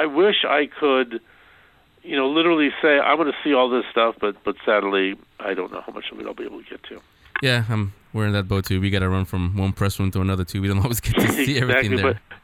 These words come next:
Speaker 1: but listen, if, if you see me, you know, hiding in the back of, a, of, a, of one of the rooms, don't tell anybody.
Speaker 2: Nah, it'll just be our little secret. Uh,
Speaker 1: Great.
Speaker 2: so again, it's David Glanzer, Director of Marketing and Public Relations, Comic-Con International, the good folks that planned WonderCon, Comic-Con, and Ape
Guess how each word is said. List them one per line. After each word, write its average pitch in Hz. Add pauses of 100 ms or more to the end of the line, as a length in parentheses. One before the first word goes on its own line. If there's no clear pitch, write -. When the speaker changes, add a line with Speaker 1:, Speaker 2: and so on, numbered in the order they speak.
(120)
Speaker 1:
but 160
listen, 165
if, 123
if 123
you 131 (100)
see 143
me, 147
you 123
know, 117
hiding 123
in 117
the 110
back 107
of, 110
a, 104
of, 104
a, 104
of 104
one 113
of 101
the 101
rooms, 107
don't 98
tell 98
anybody. 98 (380)
Speaker 2:
Nah, 92
it'll 90
just -
be 87
our 85
little 78
secret. - (500)
Uh, 90
Speaker 1:
Great. 92
Speaker 2:
so 127
again, 123
it's 117
David 160
Glanzer, 147
Director 131
of 107
Marketing 113
and 104
Public 113
Relations, 104
Comic-Con 107
International, 101 (580)
the 127
good 117
folks 110
that 98
planned 117
WonderCon, 101
Comic-Con, 92
and 87
Ape 92